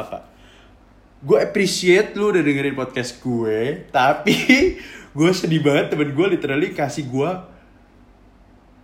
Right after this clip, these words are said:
feedback yang kosong. Contoh nih ya, bayangin, coba kayak lu masak, terus tiba-tiba abis lu masak, kayak lu tawarin temen lu gitu, "Gimana nih masakan gue?" gitu.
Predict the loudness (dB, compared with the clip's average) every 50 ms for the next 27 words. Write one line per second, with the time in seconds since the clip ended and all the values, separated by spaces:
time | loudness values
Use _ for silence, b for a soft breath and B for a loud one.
0 | -14 -4 -4 -2 -2 0 0 0 0 0 -2 -6 -6 -4 -4 -6 -4 -4 -6 -6
1 | -8 -10 -14 -18 -20 -20 _ -6 -6 -4 -4 -4 -4 -2 -2 -4 -4 -8 -12 -18
2 | -20 -20 -20 -18 -16 -18 -18 -18 -20 -20 -20 _ _ _ _ -20 -18 -2 0 2
3 | 2 2 2 0 0 -2 -2 -2 -2 -2 -2 -2 -2 -2 -2 -2 -2 -2 -2 -6
4 | -8 -12 -10 -8 -10 -10 -10 -16 -20 -20 _ -16 -12 -6 -4 -4 -4 -2 -4 -4
5 | -6 -6 -8 -10 -10 -10 -8 -8 -8 -10 -10 -12 -12 -12 -12 -16 -14 -12 -10 -8
6 | -8 -8 -8 -10 -12 -14 -20 -20 -20 -20 -20 _ -20 -20 _ _ _ -20 -20 -18
7 | -20 -20 -20 _ -20 b b b b b b b b b b b b _ _ _
8 | _ -6 -4 -2 -4 -4 -4 -4 -2 -2 -2 -2 -4 -4 -4 -6 -4 -4 -6 -6
9 | -8 -8 -10 -12 -14 -14 -18 -20 _ -20 -12 -8 -6 -4 -2 -2 -2 -2 -2 -4
10 | -4 -6 -8 -8 -6 -6 -4 -4 -2 -2 -2 -2 -4 -6 -10 -14 -16